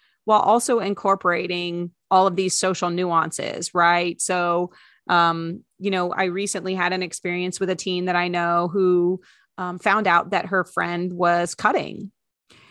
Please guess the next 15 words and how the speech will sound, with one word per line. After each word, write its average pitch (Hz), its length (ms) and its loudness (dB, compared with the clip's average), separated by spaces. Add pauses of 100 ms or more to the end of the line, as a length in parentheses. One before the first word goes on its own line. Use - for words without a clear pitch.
(220)
And, 190 760 0 (200)
um, 180 320 0
you 208 80 2
know, 185 160 2
we 202 220 -2
preach - 840 -4 (220)
trust 277 580 4
and 180 220 -2
being 165 320 -2
a 160 60 -6
good 156 200 -6
friend. 254 720 2
And, 156 720 -2 (1200)
you 202 100 2
know, 202 360 0